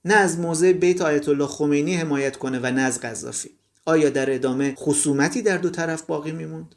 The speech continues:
اما کاری رو کرد که به نظرش برای مقابله با امپریالیسم که یک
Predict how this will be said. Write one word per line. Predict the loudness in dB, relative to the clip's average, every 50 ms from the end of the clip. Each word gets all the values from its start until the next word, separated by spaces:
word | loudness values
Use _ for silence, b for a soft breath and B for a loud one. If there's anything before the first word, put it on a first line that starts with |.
| _ _ 0
اما | 2 2 4 2 0 -2 -4 -6
کاری | -10 -4 2 4 6 6 6 4 0
رو | -2 -4
کرد | -4 -4 -4 -4 -4 -4 -6
که | -8 -6
به | -4 -2
نظرش | 0 0 0 0 0 -2 -2 -2 -4
برای | -2 0 2 2 2 2
مقابله | 2 2 0 2 2 2 2 2 2 2 2
با | 0 -2 -2
امپریالیسم | -2 -2 0 -2 -2 -2 0 -2 -2 -2 -2 -4 -4 -4
که | -4 -4 4
یک | 4 4 4